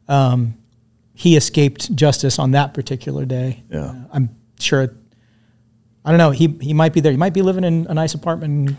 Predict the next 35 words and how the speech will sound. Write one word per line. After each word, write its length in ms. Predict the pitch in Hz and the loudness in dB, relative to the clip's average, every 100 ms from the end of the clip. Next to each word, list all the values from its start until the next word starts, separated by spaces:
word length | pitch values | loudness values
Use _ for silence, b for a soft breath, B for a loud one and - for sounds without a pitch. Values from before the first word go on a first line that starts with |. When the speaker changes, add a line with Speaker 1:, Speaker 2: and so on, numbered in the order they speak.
| - | -6
Speaker 1:
Kabul 280 | 143 170 139 | -4 0 0
now. 200 | 127 127 | 2 0
I 80 | |
don't 160 | 139 135 | 0 0
Speaker 2:
Yeah. 120 | - | 2
Speaker 1:
know. 180 | 127 127 | 2 -2
But 200 | 131 131 | -4 -10
Speaker 2:
He's 100 | - | -14
probably, 240 | - 104 - | -10 -8 4
he's 80 | 190 | 6
probably 180 | 101 | 6
part 200 | 80 95 | 4 4
of 60 | 90 | 4
the 60 | 78 | 2
fucking 280 | 98 87 | 0 0
leadership. 520 | 92 104 90 87 - _ | -2 -2 -2 -4 -8 _
Speaker 1:
<laughs> 40 | |
Yeah. 220 | 147 139 120 b b b b b - | 0 0 0 b b b b b -4
Speaker 2:
Um, 640 | 92 82 82 80 82 69 _ _ - 92 | -2 0 0 0 -2 -8 _ _ -12 -4
d-, 120 | 92 | 0
uh, 340 | 92 82 80 - - _ _ | 2 2 0 -2 -16 _ _
maybe 260 | 101 85 87 | -2 0 2
he's, 160 | 82 87 | 0 0
like, 240 | 82 - | -2 -2
the, 200 | 80 78 80 | -4 0 0
uh, 40 | 76 | 0
director 420 | 85 85 - 78 | 0 0 0 -6
of 80 | 73 | -4
transportation. 720 | 85 78 - - 85 76 78 | -4 -4 -8 -8 -8 -8 -8
Who 120 | 87 | -6
knows? 280 | 82 78 78 - 220 | -6 -8 -10 0 0
Speaker 1:
<laughs> 160 | - | 0
Yeah. 260 | 185 - - - - | -8 -8 -10 -12 -8
Speaker 2:
The, 220 | 98 95 | -4 0
uh, 360 | 90 82 80 | 0 0 -2